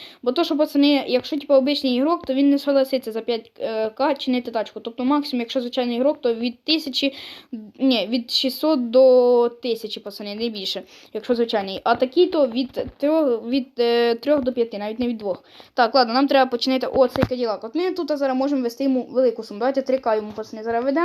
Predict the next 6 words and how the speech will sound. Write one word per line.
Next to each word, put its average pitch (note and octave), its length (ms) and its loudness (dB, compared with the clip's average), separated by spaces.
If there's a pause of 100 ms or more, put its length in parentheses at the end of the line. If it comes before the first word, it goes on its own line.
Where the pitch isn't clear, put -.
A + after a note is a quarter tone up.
(160)
бо B3 80 0
того, A#3+ 200 0
що A3+ 300 -6 (540)
це B3 340 2
ба-, A3+ 320 2
тридцять, A#3 440 -8